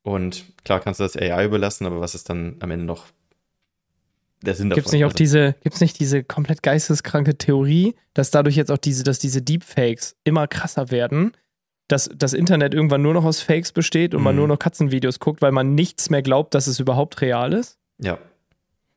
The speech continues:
Speaker 2: Hast
Speaker 1: Ja.
Speaker 2: du mir das erzählt?
Speaker 1: Ich weiß, ich hab das auch gesehen. Kann sein, dass wir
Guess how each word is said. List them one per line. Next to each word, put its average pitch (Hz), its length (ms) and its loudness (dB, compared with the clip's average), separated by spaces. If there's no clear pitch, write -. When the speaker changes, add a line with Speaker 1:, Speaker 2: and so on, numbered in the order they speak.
Speaker 2:
Hast 151 100 0
Speaker 1:
Ja. - 60 2
Speaker 2:
du 160 60 2
mir 175 80 4
das 196 140 4
erzählt? 214 420 2
Speaker 1:
Ich - 160 -10
weiß, 113 300 0
ich 110 160 -8
hab 110 80 -2
das - 160 -8
auch 101 240 -2
gesehen. 101 400 -2
Kann 95 160 -8
sein, 90 160 -2
dass 85 140 -8
wir 87 120 -8